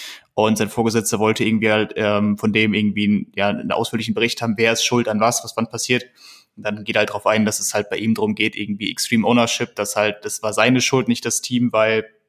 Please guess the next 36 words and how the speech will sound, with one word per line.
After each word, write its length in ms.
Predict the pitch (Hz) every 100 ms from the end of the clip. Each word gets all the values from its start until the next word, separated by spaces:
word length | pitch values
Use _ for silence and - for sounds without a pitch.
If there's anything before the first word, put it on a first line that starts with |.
| _ _ - -
er 220 | - 107
war 80 | 107
Teamleiter. 560 | - 104 98 95 85 _ _ _ _
So, 240 | 98 98 - -
zwar 220 | - 110
haben 100 | 107
die 60 |
Scheiße 300 | 107 123 120
gebaut, 300 | 123 120 123
aber 120 | 117 107
er 40 |
hätte 100 | 107
dafür 120 | -
sorgen 180 | 107 107
können, 80 | 107
dass 100 | 104
es 40 |
nicht 140 | 104 -
passiert. 300 | 110 90 - _ - - - - _ _ _ -
So, 160 | 101
das, 340 | 95 101 - -
äh, 40 | 107
habe 220 | 101 101
ich 80 | -
mir 80 | 101
auch 60 |
versucht, 280 | - 107 104
zu 60 | 104
Herzen 220 | 104 113
zu 100 | -
nehmen 160 | 95
schon. 320 | 95 107 123 -
Also, 200 | 101 101
das 140 | 104
ist 40 | -
geil. 220 | 98 98